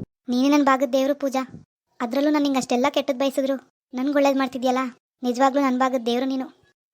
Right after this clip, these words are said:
ಅಯ್ಯೋ ಅಕ್ಕ, ಅಷ್ಟ್ ದೊಡ್ಡ ಮಾತೆಲ್ಲ ಯಾಕೆ ಆಡ್ತೀರಾ? ಪುಣ್ಯದ ಕೆಲ್ಸ ಮಾಡ್ತಾ ಇದ್ದೀನಿ, ನನಗ್ ಪುಣ್ಯ ಸಿಗುತ್ತೆ ಅಷ್ಟೇ. ತಗೊಮ್ಮ ಆಯ್ತು, ತಿನ್ನು. ಹುಷಾರು ಪೂಜಾ, ಜೋಪಾನವಾಗಿರು. ಹ್ಞೂ ಅಕ್ಕ, ನೀವಿದ್ದೀರಲ್ಲ,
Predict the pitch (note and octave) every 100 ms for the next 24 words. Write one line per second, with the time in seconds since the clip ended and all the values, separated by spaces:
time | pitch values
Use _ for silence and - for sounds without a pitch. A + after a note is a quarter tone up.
0 | _ _ C#4 D#4 D4+ D#4+ D4 B3+ C4 D4+
1 | D4+ D#4 D4+ D4+ C#4+ C#4+ C#4+ C#4 C#4 _
2 | _ _ D4 C#4 D#4 D#4 D4 D4+ C#4+ C#4+
3 | C4+ C#4 C4 C4+ D4+ D#4 D4+ D4 C#4+ C#4
4 | C#4 - C4+ - _ _ C#4+ C#4+ C#4 B3+
5 | C#4 C4 B3+ - _ _ _ _ _ _
6 | _ _ _ _ _ _ _ B3 C4+ C#4
7 | C#4 B3+ C4 D4+ _ _ _ A#3+ A#3+ B3
8 | C#4 C#4+ C#4 C#4 - _ _ - F4+ F#4
9 | D#4+ D4+ D#4+ E4+ E4 D#4+